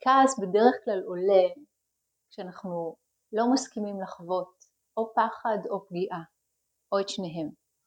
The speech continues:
ואז כסוג של באפר, כזה סוג של לא, זה יותר מדי לי לחוות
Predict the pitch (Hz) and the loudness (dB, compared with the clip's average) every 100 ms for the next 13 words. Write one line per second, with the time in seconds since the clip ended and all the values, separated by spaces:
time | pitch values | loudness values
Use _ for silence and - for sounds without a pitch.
0 | _ _ _ _ _ _ _ 214 240 - | _ _ _ _ _ _ _ 2 2 2
1 | 233 285 277 247 175 226 269 - 190 175 | 6 6 8 6 12 12 12 6 -6 -6
2 | 180 190 196 185 185 - 220 - 208 - | -8 -12 -14 -14 -16 -16 -16 -10 -10 -10
3 | - _ _ _ 214 208 220 - - - | -14 _ _ _ -4 4 10 12 12 10
4 | - 214 214 - 254 240 220 220 220 196 | 6 2 -4 0 4 12 12 12 12 8
5 | 196 196 196 | -6 -4 -6